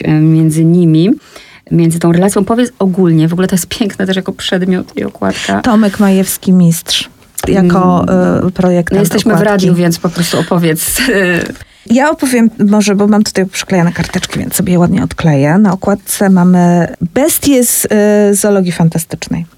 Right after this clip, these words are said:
Speaker 1: Trochę żartuję, ponieważ na okładce mamy psa, który na grzbiecie dźwiga kota. Wszystko to w, e, otoczeniu pięknych, e, egzotycznych roślin i nad, nad, e, tą figurą unosi się ptak.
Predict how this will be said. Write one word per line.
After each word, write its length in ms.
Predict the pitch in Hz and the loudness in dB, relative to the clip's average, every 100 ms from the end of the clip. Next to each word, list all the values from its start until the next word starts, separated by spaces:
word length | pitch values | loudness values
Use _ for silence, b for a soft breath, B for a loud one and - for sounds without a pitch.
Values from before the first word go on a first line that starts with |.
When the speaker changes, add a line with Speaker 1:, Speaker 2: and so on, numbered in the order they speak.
| _ | _
Speaker 1:
Trochę 240 | - 196 240 | -6 -2 0
żartuję, 500 | 220 202 - 180 185 | 0 -2 0 0 0
ponieważ 340 | 196 196 202 | 2 2 2
na 100 | 220 | 0
okładce 380 | - 233 - 220 | -2 -4 -4 0
mamy 240 | 208 196 | 2 2
psa, 500 | 190 - - 190 180 - | 0 -2 -2 0 0 -2
który 300 | - 190 185 | -4 0 2
na 160 | 180 | 2
grzbiecie 600 | 175 175 185 190 202 - 180 | 0 -4 -4 -2 -2 -2 -4
dźwiga 420 | - 185 - 175 | -4 -8 -4 -4
kota. 580 | - - - - 143 190 269 B B B B | -4 -6 -4 -4 -2 -2 -4 B B B B
Wszystko 500 | - - - - 208 | -10 -6 -6 -4 -4
to 400 | 196 190 180 180 | 0 2 2 2
w, 260 | 180 - - | 0 -6 -4
e, 300 | 180 175 170 | 0 0 0
otoczeniu 540 | 185 - - 190 185 | -2 -4 0 2 2
pięknych, 720 | 170 185 185 - 175 175 - 185 | 2 2 2 0 -2 -2 -4 -4
e, 360 | 180 180 180 - | 0 0 0 -2
egzotycznych 720 | 185 - 170 190 - 185 165 | -4 -2 -6 -6 0 0 0
roślin 680 | 175 170 - 190 220 247 226 | 0 0 0 0 2 2 2
i 160 | 202 196 | 2 4
nad, 360 | 180 170 - 220 | 2 0 -6 0
nad, 340 | 185 170 - | 2 0 -2
e, 40 | 196 175 170 170 170 _ | -4 0 0 -2 -4 _
tą 160 | 165 | -2
figurą 480 | 165 185 175 180 170 | 0 -2 -2 0 2
unosi 360 | 165 175 170 185 | 2 2 0 -2
się 180 | - 175 | -6 -8
ptak. 500 | - - 156 214 | -6 -4 -4 -4